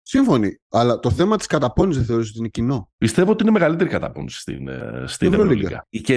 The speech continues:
Speaker 2: Και σιγά σιγά οι ομάδες προσπαθούν να, να το λύσουν, γιατί δεν είναι μόνο τα παιχνίδια. Είναι και οι
Speaker 1: Ταξίδια.
Speaker 2: μετακινη-, είναι και οι μετακινήσεις, είναι και τα ταξίδια. Εντάξει, στο N B A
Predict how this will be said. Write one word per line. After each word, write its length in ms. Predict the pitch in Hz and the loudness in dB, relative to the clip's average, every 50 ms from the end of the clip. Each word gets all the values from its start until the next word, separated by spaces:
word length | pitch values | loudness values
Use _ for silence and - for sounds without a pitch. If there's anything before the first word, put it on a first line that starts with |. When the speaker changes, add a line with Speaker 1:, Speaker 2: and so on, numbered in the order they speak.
| 110 - | 0 -2
Speaker 2:
Και 80 | - | -6
σιγά 320 | - - 120 104 110 139 165 | -2 0 2 2 4 2 2
σιγά 260 | - 175 165 180 180 | 2 2 2 4 6
οι 100 | 170 165 | 6 6
ομάδες 420 | 147 139 151 160 165 - - - | 6 4 4 2 2 0 -4 -4
προσπαθούν 640 | _ 117 110 107 - - 107 98 - - 147 156 156 | _ -2 -2 0 0 0 -2 -2 -2 -2 -2 0 0
να, 200 | 147 131 95 92 | 0 -2 -4 -4
να 200 | 107 104 95 90 | -4 -4 -4 -2
το 140 | - 92 | -4 -4
λύσουν, 340 | 92 90 92 90 82 - 95 | -4 -2 -2 -2 -4 -2 -2
γιατί 200 | 90 98 90 123 | -2 0 0 0
δεν 260 | 123 113 107 143 156 | 0 2 2 2 2
είναι 160 | 170 185 190 196 | 2 2 2 2
μόνο 360 | 185 185 190 190 170 147 127 | 2 2 2 4 4 2 2
τα 120 | 127 104 | 0 -2
παιχνίδια. 600 | - 87 80 - 82 82 82 78 76 73 78 - _ - - | -4 -4 -6 -6 -6 -6 -6 -6 -6 -8 -8 -10 _ -14 -4
Είναι 200 | - 123 139 151 | 0 2 2 2
και 120 | 147 - | 2 2
οι 40 | 131 | 2
Speaker 1:
Ταξίδια. 200 | 123 123 - 104 | 2 2 2 0
Speaker 2:
μετακινη-, 340 | 98 98 95 98 101 113 104 | 0 0 0 -2 -2 -4 -4
είναι 220 | 110 120 120 131 135 | -2 0 0 2 2
και 200 | 135 135 131 127 | 2 2 2 2
οι 180 | 120 107 117 | 2 2 0
μετακινήσεις, 520 | 113 104 95 98 87 - 98 98 101 98 92 | 0 0 -2 -2 -4 -4 -4 -4 -4 -2 -2
είναι 100 | 113 113 | -4 -4
και 100 | 113 127 | -2 -2
τα 100 | - 110 | -2 -2
ταξίδια. 520 | - 98 - - - 104 90 85 95 101 | -2 -2 -2 0 0 0 2 2 2 2
Εντάξει, 320 | 110 117 143 139 - - - | 2 2 0 0 -2 -4 -4
στο 140 | - 127 | 0 2
N 100 | 127 123 | 2 2
B 40 | 117 | 4
A 320 | 127 131 131 131 127 107 | 4 4 4 4 2 0